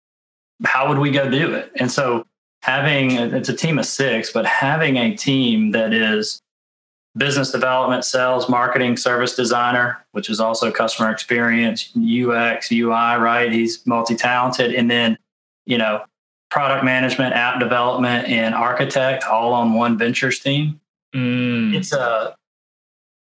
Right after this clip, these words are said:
Speaker 1: I haven't really seen it in a C V C like that.
Speaker 2: Mm.
Speaker 1: So, you know, we're, we're a corporate venture group, but the value that we add to our business isn't just investing in startups. We also help our business leaders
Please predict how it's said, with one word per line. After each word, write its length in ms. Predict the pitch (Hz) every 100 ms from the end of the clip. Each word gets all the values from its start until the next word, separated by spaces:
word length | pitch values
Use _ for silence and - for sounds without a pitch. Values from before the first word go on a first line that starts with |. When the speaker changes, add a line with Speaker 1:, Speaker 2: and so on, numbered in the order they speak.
| -
Speaker 1:
I 80 | 139
haven't 380 | - 185 135
really 280 | 131 131 117
seen 440 | 113 - - 131 143
it 260 | 156 - _ _ _
in 140 | 117 110
a 160 | 107
C 300 | 101 - 127
V 100 | 113
C 300 | 113 - 113
like 340 | 104 101 113 -
that. 340 | 120 147 - _ _ _ _ 127
Speaker 2:
Mm. 500 | 123 123 117 107 92 - _ _ _
Speaker 1:
So, 280 | 165 127 - _ _ _ -
you 60 |
know, 120 | 143
we're, 140 | 135 165
we're 160 | 170
a 40 | 175
corporate 300 | 170 147 123
venture 300 | 139 143 117
group, 340 | 117 120 117
but 380 | 120 113 113 - _
the 320 | 135 117 117 113
value 420 | 123 139 160 127
that 180 | 123 117
we 140 | 117
add 180 | 113 110
to 100 | 113
our 80 | 104
business 400 | 117 113 110 117
isn't 380 | 117 113 101
just 460 | - - 113 110 -
investing 520 | 107 104 104 - 107
in 120 | 104
startups. 760 | 98 110 104 127 165 - - - _ _ -
We 120 | 113
also 480 | 113 117 - 117 107
help 360 | 110 110 107
our 220 | 113 107 101
business 440 | 110 104 104 -
leaders 680 | 107 110 107 104 101 -